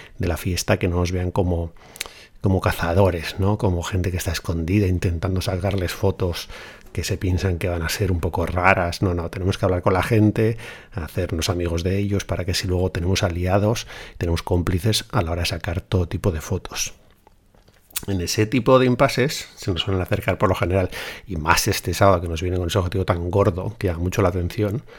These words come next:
eh, aficionados a la fotografía, gente súper maja, que nos encanta hablar con ellos porque somos muy técnicos de lo nuestro y nos gusta mucho nuestra profesión.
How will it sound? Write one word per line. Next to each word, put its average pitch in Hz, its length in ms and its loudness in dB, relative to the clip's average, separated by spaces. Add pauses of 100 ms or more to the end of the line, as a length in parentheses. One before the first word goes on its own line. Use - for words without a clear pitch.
(760)
eh, 92 300 2
aficionados 87 800 0
a 107 40 0
la 80 100 -2
fotografía, 87 640 -2
gente 90 280 -4
súper 90 280 -2
maja, 120 540 4
que - 120 -2
nos 87 100 -2
encanta 87 300 -4
hablar 87 120 -2
con 87 140 -4
ellos 98 160 -2
porque 95 220 -4
somos 82 260 -2
muy 90 280 0
técnicos 92 640 -2
de 95 60 0
lo 85 100 -2
nuestro 92 360 2
y 123 40 6
nos 87 420 2
gusta 87 280 -2
mucho 90 220 2
nuestra 85 280 0
profesión. 120 520 2